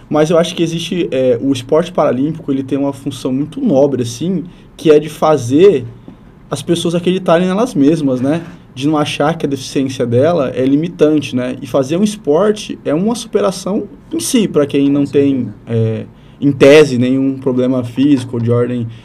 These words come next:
Speaker 1: é, intelectual e tudo mais. Agora, a,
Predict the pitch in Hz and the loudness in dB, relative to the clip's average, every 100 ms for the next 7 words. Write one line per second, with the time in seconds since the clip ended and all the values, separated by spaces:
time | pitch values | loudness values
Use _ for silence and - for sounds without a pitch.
0 | - - - 113 110 107 110 113 113 - | -20 -16 -6 -2 -2 -4 -6 -8 -12 -8
1 | 127 123 127 127 143 117 120 113 123 139 | -4 2 0 2 4 6 4 2 -2 -2
2 | 120 113 113 - - - - - - 131 | 0 -2 -4 -12 -20 -20 -20 -20 -4 0
3 | 131 131 127 127 120 - - 123 117 113 | 4 6 6 4 0 -4 -4 0 2 2
4 | 110 110 107 110 | 0 -2 -6 -8